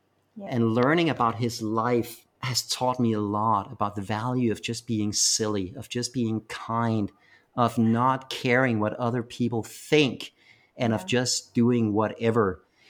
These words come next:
Speaker 2: Now, am I ready to play golf naked? Probably not.
Speaker 1: <laughs>
Speaker 2: But I think a, a lot of us overthinkers and perfectionists can learn a lot from the way Harpo lived his life. And, and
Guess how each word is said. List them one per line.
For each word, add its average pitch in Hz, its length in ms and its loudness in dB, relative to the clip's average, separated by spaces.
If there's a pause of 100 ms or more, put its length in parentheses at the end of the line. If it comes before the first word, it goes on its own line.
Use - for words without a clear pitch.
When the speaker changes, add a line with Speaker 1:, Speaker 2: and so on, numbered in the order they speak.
Speaker 2:
Now, 110 340 2
am 143 180 4
I 151 140 4
ready 135 420 4
to 139 140 -2
play 117 260 2
golf 120 380 0
naked? 123 520 2 (1000)
Probably 113 600 4
not. 110 400 2
Speaker 1:
<laughs> - 640 -10
Speaker 2:
But 113 140 0
I 113 40 0
think 135 300 2
a, 113 160 -10 (340)
a 131 140 2
lot 127 300 2
of 131 80 -4
us 127 500 -2
overthinkers 117 1080 -2 (120)
and 95 300 -12
perfectionists - 800 -6
can 101 180 -6
learn 98 160 -2
a 95 80 -2
lot 101 480 0 (640)
from 101 260 0
the 92 80 0
way 98 320 4
Harpo 104 460 -2
lived 95 420 0
his 95 320 -2
life. 98 540 -4
And, 107 220 -8
and 104 280 -14